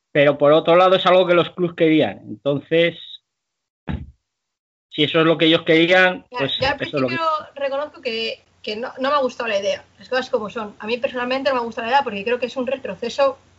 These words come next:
Speaker 2: para el fútbol sala femenino. Pero si detrás de están los grupos que quieren este formato porque creen que es mejor para ellos, es respetable cien por cien, tal y como la, como estamos, de dinero, de, de problemas de salud,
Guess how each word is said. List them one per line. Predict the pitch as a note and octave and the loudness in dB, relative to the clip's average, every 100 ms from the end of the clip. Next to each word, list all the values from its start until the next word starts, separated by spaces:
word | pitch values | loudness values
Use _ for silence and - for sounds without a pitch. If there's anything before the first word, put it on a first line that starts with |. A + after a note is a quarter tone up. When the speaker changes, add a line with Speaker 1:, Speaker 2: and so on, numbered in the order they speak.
| _ | _
Speaker 2:
para | - G3+ G3 | -4 -2 -4
el | |
fútbol | F#3 B3+ B3+ | -2 0 0
sala | B3 C4+ | 0 -2
femenino. | C4+ G#3 A#3 F#3+ _ _ _ _ | -2 -4 -6 -6 _ _ _ _
Pero | B3+ B3+ A#3+ | 0 0 0
si | B3+ | -2
detrás | A#3+ C#4 D4 | 0 0 -2
de | D4 | -2
están | D4 D#4 | -2 -2
los | D4 - | -2 -6
grupos | F4 - A#3 _ - | -10 -10 -14 _ -4
que | G#3+ | -4
quieren | - C#4+ D#4 | -4 -8 -6
este | D4 - C#4+ | -10 -8 -6
formato | C#4 C#4 D4+ B3+ | -4 -4 -6 -8
porque | - G3 A3 G#3 | -12 -10 -6 -2
creen | B3+ D#4+ | -2 -2
que | E4 | -6
es | D4 | -8
mejor | C#4 C#4+ C#4 | -4 -2 -2
para | C#4 C#4+ | -2 -2
ellos, | C#4+ D4 _ _ - | -4 -8 _ _ -8
es | A3+ G#3+ | -6 -4
respetable | G3+ G#3+ G#3 B3 A#3+ | -6 -4 -2 -2 -2
cien | G#3 F#3+ | -6 -10
por | F#3+ | -12
cien, | F3+ B3+ G#3+ | -4 -4 -4
tal | A3 G#3+ | -8 -8
y | |
como | G#3 A3 | -6 -8
la, | G#3+ - G#3+ G#3 | -8 -12 -16 -10
como | B3 A3+ | -6 -6
estamos, | A3 C4+ C4+ C#4+ C#4+ | -4 -2 0 0 0
de | A#3+ A3+ | -2 -4
dinero, | A3 A3+ C4+ C#4 C#4 C#4 | -4 -2 0 2 2 2
de, | A#3+ A3+ A3+ A3+ - - - _ | 0 -2 -6 -8 -14 -20 -20 _
de | G#3+ A#3 | -2 -2
problemas | A#3 B3 B3+ B3 A#3 | 2 4 4 2 4
de | B3 B3 A#3+ | 4 4 4
salud, | A3+ A#3 C4+ D#4 | 2 0 0 -6